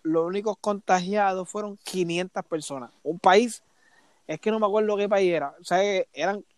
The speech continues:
quinientas personas. Y discúlpenme, mi, eh, disculpen los, los, los oyentes y todas esas cosas, por no decir el país, porque no me acuerdo.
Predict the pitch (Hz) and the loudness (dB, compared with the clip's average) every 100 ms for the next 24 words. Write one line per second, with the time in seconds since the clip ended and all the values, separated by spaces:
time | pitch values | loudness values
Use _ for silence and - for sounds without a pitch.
0 | _ _ _ - 175 170 170 208 196 226 | _ _ _ 2 2 4 0 -2 0 -2
1 | 196 226 220 165 156 - - _ _ - | -2 -2 -2 -4 -8 -18 -20 _ _ -20
2 | - _ _ _ - 1077 _ 403 - - | -20 _ _ _ -20 -20 _ -20 -20 -20
3 | - - - 147 143 131 185 190 214 208 | -20 -12 0 0 0 2 2 4 4 4
4 | 208 202 - - - 156 160 160 151 147 | 2 -2 -6 -20 -14 -4 -4 -2 -4 -2
5 | 151 151 160 196 190 180 156 139 - - | -2 -4 -2 0 2 2 0 -2 -8 -20
6 | _ 160 151 139 135 131 135 143 143 185 | _ -4 0 0 -2 -4 -4 -2 0 0
7 | 214 - 165 147 180 190 185 - 196 170 | -2 -2 -4 -2 -4 -2 -4 -4 -4 -4
8 | 127 127 131 151 156 165 165 170 175 160 | -4 -6 -2 -2 0 0 4 4 4 0
9 | - 165 165 151 170 139 | -2 -2 -2 0 0 0